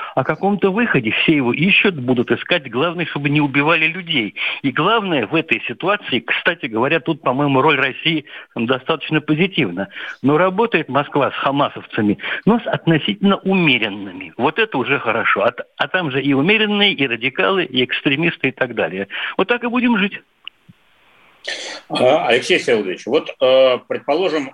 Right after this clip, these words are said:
Speaker 2: э, действительно выборы, которые в Палестине много раз уже откладывались, и в этот раз тоже отложили, все-таки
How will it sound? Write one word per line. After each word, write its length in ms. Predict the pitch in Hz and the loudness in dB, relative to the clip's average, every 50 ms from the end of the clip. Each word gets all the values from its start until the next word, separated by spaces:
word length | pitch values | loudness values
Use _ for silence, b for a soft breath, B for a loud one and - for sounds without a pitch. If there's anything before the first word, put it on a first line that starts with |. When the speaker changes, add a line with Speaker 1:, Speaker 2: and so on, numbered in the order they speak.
| _ - | _ -8
Speaker 2:
э, 340 | 123 117 117 117 113 113 110 | -4 -2 0 0 0 0 0
действительно 340 | 117 117 135 156 - 127 117 | -2 -2 -4 -4 -2 -2 0
выборы, 540 | 113 139 156 151 127 123 113 107 95 92 - - _ _ _ _ _ _ _ _ | 2 2 2 4 4 4 4 2 0 -2 -4 -8 _ _ _ _ _ _ _ _
которые 420 | - 113 107 - 127 120 117 113 110 | -2 0 2 2 4 4 4 2 2
в 80 | - | 0
Палестине 540 | - 123 123 123 123 - - 131 113 113 104 | 0 0 0 0 -2 -2 -4 -2 0 0 0
много 400 | 104 110 113 117 127 123 110 120 | 0 0 0 2 2 4 4 4
раз 200 | 120 120 110 - | 4 4 2 0
уже 220 | 117 107 113 110 110 | -2 2 4 4 4
откладывались, 640 | 107 110 - 135 151 180 175 165 147 131 120 - | 2 2 2 2 4 4 2 0 -2 -4 -4 -2
и 40 | 127 | -2
в 40 | 120 | -2
этот 160 | 123 123 - | -2 -2 -2
раз 160 | 117 110 104 | -2 -2 0
тоже 220 | - 151 160 160 156 | 0 0 2 2 2
отложили, 540 | 151 - 143 139 - 131 135 123 117 104 - _ - - - _ - - - - - - - - - - - - - - - - | 2 2 2 0 0 0 -2 -2 -4 -4 -4 _ -12 -12 -12 _ -20 -20 -20 -20 -20 -20 -20 -20 -20 -20 -20 -20 -20 -20 -20 -4
все-таки 440 | - - 180 170 - 156 147 127 | 0 0 0 2 2 2 2 2